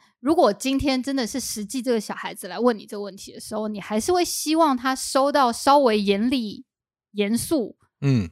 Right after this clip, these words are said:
Speaker 1: 呃，呃，强制力高一点的回答。我就告诉他说，首先，呃，学生的本分还是好好读书嘛。
Speaker 2: 嗯。
Speaker 1: 那再来就是，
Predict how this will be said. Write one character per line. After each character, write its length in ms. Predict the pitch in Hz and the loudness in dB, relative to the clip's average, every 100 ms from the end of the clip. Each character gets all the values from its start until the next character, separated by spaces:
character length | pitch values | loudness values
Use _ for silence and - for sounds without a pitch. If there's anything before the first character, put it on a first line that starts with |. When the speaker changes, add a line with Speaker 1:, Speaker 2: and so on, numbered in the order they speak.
| _ | _
Speaker 1:
呃， 360 | 214 196 185 185 226 _ _ _ _ _ - | -4 -2 -4 -8 -16 _ _ _ _ _ -14
呃， 280 | 202 147 - | -12 -12 -12
强 360 | - 202 214 | -2 0 0
制 300 | 247 - 302 262 | -2 0 0 2
力 120 | 269 | -2
高 300 | - 214 226 | 2 4 4
一 80 | 233 | 0
点 180 | 208 - | -6 -12
的 140 | - | -16
回 240 | - - | -14 -14
答。 340 | - - - - _ _ _ _ | -14 -16 -16 -20 _ _ _ _
我 100 | 202 | -2
就 100 | 269 | 2
告 160 | 302 285 | 2 2
诉 140 | 285 | 0
他 120 | 277 | 0
说， 520 | 254 240 233 247 254 262 | 0 0 2 2 0 -4
首 260 | - 190 | -4 -4
先， 460 | 190 - 277 294 311 _ _ _ _ | -6 -2 0 0 -2 _ _ _ _
呃， 320 | 214 196 208 | -2 0 0
学 180 | - 226 | 0 2
生 120 | 311 | 2
的 80 | 285 | 2
本 200 | - 226 | 0 -2
分 160 | 226 | -2
还 140 | 196 185 | 0 0
是 100 | 208 | -2
好 160 | 202 | 0
好 140 | 196 - | -2 -4
读 160 | - | -10
书 240 | - 101 - | -18 -20 -18
嘛。 160 | 185 - | -18 -4
Speaker 2:
嗯。 200 | 107 95 80 208 - | -2 -2 -6 -18 -4
Speaker 1:
那 340 | 285 254 208 | 0 0 0
再 300 | 208 - 294 | -2 2 2
来 180 | 202 180 | 2 -2
就 140 | 220 | -4
是， 500 | 226 - 233 202 - | -4 -6 -8 -8 -12